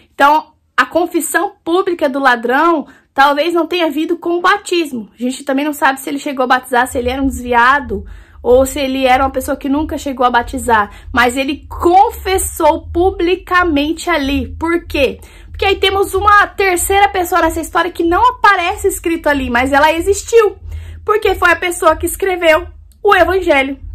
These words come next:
As pessoas que estavam ali viu o reconhecimento, a declaração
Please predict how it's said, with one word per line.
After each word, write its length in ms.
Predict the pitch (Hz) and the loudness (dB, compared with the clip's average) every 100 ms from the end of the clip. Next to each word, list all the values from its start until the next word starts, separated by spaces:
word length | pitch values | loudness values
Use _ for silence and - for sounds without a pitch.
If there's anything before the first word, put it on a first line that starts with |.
| - | 0
As 260 | 320 - - | 0 0 -6
pessoas 720 | 349 - - 403 480 539 - | -6 -4 -2 2 4 2 0
que 100 | 359 | -6
estavam 520 | - 359 339 349 311 | 0 2 2 2 2
ali 300 | 277 330 381 | 2 0 -2
viu 280 | 320 370 359 | 0 -2 -2
o 60 | |
reconhecimento, 1120 | 277 294 370 - 370 349 349 - 302 311 311 294 | 0 -2 -2 -6 -4 -4 -6 -6 -4 -4 -2 0
a 80 | |
declaração 960 | 262 262 294 359 320 294 285 320 320 | 0 -2 -4 2 4 2 0 -4 -4